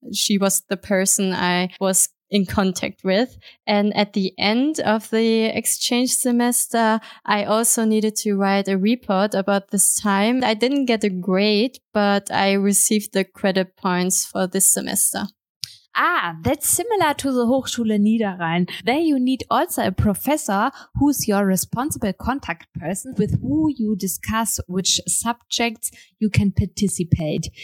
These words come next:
Speaker 2: He or she should advise and support you in case you have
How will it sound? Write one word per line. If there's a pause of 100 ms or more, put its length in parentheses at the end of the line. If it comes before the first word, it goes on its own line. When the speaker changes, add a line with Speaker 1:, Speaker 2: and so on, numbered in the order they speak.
(120)
Speaker 2:
He
or
she
should
advise
and
support
you
in
case (240)
you
have